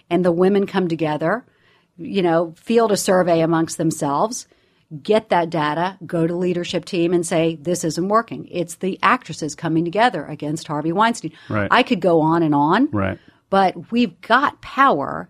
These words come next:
Speaker 1: It's simply that we have been convinced that we should be doing this on our own or we can do this on our own. It's really only by coming together this works.
Speaker 2: Right. Wow, that's, that's fascinating.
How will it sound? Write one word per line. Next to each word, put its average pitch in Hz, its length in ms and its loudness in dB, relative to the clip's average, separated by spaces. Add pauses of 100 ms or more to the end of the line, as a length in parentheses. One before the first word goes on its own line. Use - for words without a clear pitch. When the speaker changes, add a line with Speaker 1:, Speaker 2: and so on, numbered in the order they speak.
Speaker 1:
It's 185 240 -6
simply 262 520 0
that 151 140 -2
we 180 180 -6
have 156 200 -8
been 165 180 0
convinced 160 800 -4 (400)
that 160 160 -4
we 175 160 -4
should 247 260 0
be 202 140 -4
doing 160 260 2
this 147 200 -4
on 147 160 0
our 143 160 -2
own 156 300 -2
or 196 40 -2
we 151 120 -2
can 233 380 -2
do 165 140 -4
this 147 180 -8
on 151 140 -8
our 143 160 -6
own. 143 160 -6
It's 180 160 -10
really 185 280 -6
only 170 220 -2
by 151 160 -4
coming 147 300 -4
together 175 340 -6
this 135 240 -12
works. - 440 -10 (220)
Speaker 2:
Right. 87 300 -8
Wow, 90 220 -6
that's, - 240 -12
that's 92 220 -10
fascinating. 90 680 -8